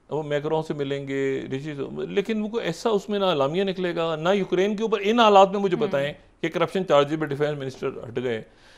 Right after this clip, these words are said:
Speaker 1: तो इसका पॉजिटिव ये है कि उन्होंने करप्शन पे एक्शन लिया। और दूसरी इंटरेस्टिंग बात ये कि मुसलमान जो कि बहुत ही वहाँ आबादी में कहीं मेरे ख्याल से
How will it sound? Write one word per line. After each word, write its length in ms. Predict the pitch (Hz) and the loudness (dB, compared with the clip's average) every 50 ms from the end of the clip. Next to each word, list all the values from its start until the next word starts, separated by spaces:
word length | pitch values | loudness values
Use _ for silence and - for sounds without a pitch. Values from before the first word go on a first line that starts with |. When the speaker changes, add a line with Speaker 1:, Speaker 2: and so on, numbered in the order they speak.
| - - - _ _ - | -20 -20 -20 _ _ -6
Speaker 1:
तो 60 | - | -4
इसका 180 | 160 - 190 | -2 0 0
पॉजिटिव 540 | 185 - - 160 160 156 170 185 208 190 170 | -2 0 0 0 0 0 2 0 0 0 0
ये 260 | 165 156 160 160 156 | -2 -2 0 2 2
है 80 | 156 160 | 2 2
कि 120 | 156 180 | 0 -2
उन्होंने 220 | 160 147 147 151 143 | -4 -4 -4 -4 -4
करप्शन 340 | - 139 127 - - 147 143 | -4 -4 -6 -6 -6 -6 -4
पे 100 | 143 123 | -4 -4
एक्शन 220 | 117 - - 143 | -4 -6 -8 -8
लिया। 260 | 135 127 123 127 127 - _ _ _ - - | -6 -6 -8 -8 -10 -14 _ _ _ -10 -2
और 320 | 117 123 127 131 135 - - 120 | 0 2 2 2 0 -2 -14 -12
दूसरी 400 | 113 117 127 123 - 165 170 160 | -8 -6 -6 -6 -6 -6 -6 -6
इंटरेस्टिंग 380 | 139 123 139 - - 190 175 | -6 -6 -8 -6 -4 -2 0
बात 220 | 143 123 117 120 131 | 0 0 0 -2 -4
ये 100 | 131 131 | -6 -6
कि 100 | 143 135 | -6 -6
मुसलमान 600 | 123 117 - - 123 113 110 113 117 127 151 156 | -8 -8 -6 -6 -6 -4 -2 -2 -2 -2 -2 -4
जो 140 | 143 147 151 | -6 -6 -4
कि 140 | 156 180 | -4 -6
बहुत 580 | 165 135 113 113 123 156 180 196 214 214 202 220 | -6 -4 0 2 4 8 8 8 8 6 4 0
ही 100 | 233 233 | 0 0
वहाँ 200 | 226 220 214 202 | 2 4 6 6
आबादी 340 | 180 175 170 165 160 175 175 | 8 8 6 6 4 0 -2
में 160 | 175 175 156 | -2 -2 -4
कहीं 120 | 165 165 | -4 -4
मेरे 160 | 160 151 151 147 | -2 -2 -2 0
ख्याल 140 | 139 139 | -2 -2
से 180 | 139 - 147 | -4 -4 -8